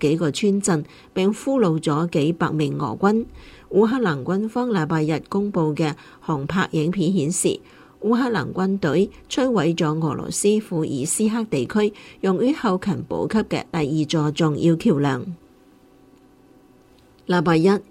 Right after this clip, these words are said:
日本外務大臣上川陽子同防衛大臣木原念抵達新德里，參加第三次印度、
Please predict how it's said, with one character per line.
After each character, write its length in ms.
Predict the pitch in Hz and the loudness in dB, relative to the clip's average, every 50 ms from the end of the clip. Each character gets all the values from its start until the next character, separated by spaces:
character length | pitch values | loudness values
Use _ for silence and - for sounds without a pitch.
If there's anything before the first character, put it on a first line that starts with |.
| _ - - | _ -2 2
日 120 | 185 180 | 2 2
本 220 | 165 175 185 247 277 | 4 4 2 2 2
外 100 | 240 202 | 2 4
務 200 | 190 190 165 156 | 4 4 4 2
大 240 | 160 - 160 147 147 151 | 2 2 0 0 0 0
臣 260 | - - 170 143 143 | 0 0 0 0 0
上 300 | 147 - 180 160 156 156 | -2 0 0 2 0 0
川 180 | - - 247 247 | 2 0 0 2
陽 300 | 247 220 160 147 147 147 | 2 2 2 2 0 -2
子 340 | - 156 143 170 214 311 - - - - - - - | 0 2 2 2 2 2 -2 -8 -20 -20 -20 -12 -4
同 240 | - 202 170 170 190 | 0 0 2 2 0
防 300 | - - 175 160 160 165 | 0 0 0 0 2 2
衛 160 | 170 180 185 | 2 2 2
大 240 | 180 - 175 175 180 | 2 2 2 0 0
臣 320 | 180 - - 175 143 - - - | 0 0 0 0 0 0 -4 -4
木 180 | - 170 170 - - | 0 0 0 0 2
原 300 | - 165 151 147 151 151 | 2 2 2 2 4 4
念 200 | 170 175 165 165 - - - - | 6 6 4 4 -2 -10 -18 -8
抵 220 | - 143 143 156 156 | -6 -2 -2 -2 0
達 180 | - 160 135 | 0 0 0
新 300 | 165 - - 156 190 190 | 0 0 0 2 2 2
德 120 | - 196 - | 2 0 0
里， 300 | 160 143 143 170 - - - - - - - - | 2 2 2 2 2 -2 -8 -20 -20 -20 -12 -6
參 280 | - 294 269 262 262 | -4 -2 -2 -2 0
加 200 | 247 269 262 254 | 0 0 -2 0
第 240 | 254 185 147 147 160 | 0 0 -2 0 -2
三 280 | 175 - 202 214 214 220 | -2 -2 -2 0 0 0
次 160 | 220 - - 180 | -2 0 0 0
印 340 | 165 - - 170 165 165 | 0 2 2 2 2 2
度、 240 | 165 180 160 151 - | 2 2 0 0 -2